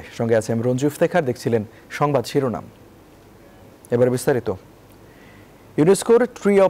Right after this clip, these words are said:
Peace পুরস্কার ডক্টর মোহাম্মদ ইউনুসকে দেয়া হয়নি বলে নিশ্চিত করেছে সংস্থাটির সদর দপ্তর। বাংলাদেশ ইউনেস্কো কমিশনের চেয়ারম্যান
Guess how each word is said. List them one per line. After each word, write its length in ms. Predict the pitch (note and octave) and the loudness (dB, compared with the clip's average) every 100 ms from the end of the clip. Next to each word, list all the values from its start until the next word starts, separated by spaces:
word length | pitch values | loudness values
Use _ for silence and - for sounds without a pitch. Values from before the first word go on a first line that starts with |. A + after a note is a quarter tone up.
| - | 0
Peace 340 | F3 E3 - - | -4 -4 -6 -4
পুরস্কার 600 | D#3+ D3 - - G2 C3 | 2 2 0 -2 0 2
ডক্টর 240 | B2+ B2 B2+ | 0 0 0
মোহাম্মদ 280 | C3 B2+ B2 | 2 2 0
ইউনুসকে 440 | B2 B2+ - F3 | -2 -2 -2 0
দেয়া 220 | C3 A2 - | 2 2 2
হয়নি 440 | B2+ C#3+ D3+ F3+ | 0 0 0 -2
বলে 280 | C3+ A#2 A2 | 0 0 0
নিশ্চিত 360 | A#2 - D#3+ | 0 -2 -2
করেছে 500 | C#3 A#2 G#2+ - E3+ A#3+ - - - | 0 0 -2 0 -2 -2 -16 -20 -4
সংস্থাটির 420 | B2 A2+ A2+ G#2+ | -2 0 -4 -2
সদর 240 | C3 A#2 | -2 -2
দপ্তর। 380 | A2 A2+ - A2+ - - - - - - - - | 0 -2 -2 -8 -8 -20 -20 -20 -20 -20 -18 -4
বাংলাদেশ 500 | A2+ C3 D3+ D#3+ - | 0 2 2 0 0
ইউনেস্কো 460 | C#3+ D3 D#3 - E3 | -2 0 0 2 2
কমিশনের 480 | - - - B2 A2+ | 2 -2 0 2 2
চেয়ারম্যান 440 | - A#2+ G2+ G#2+ | 2 0 0 -8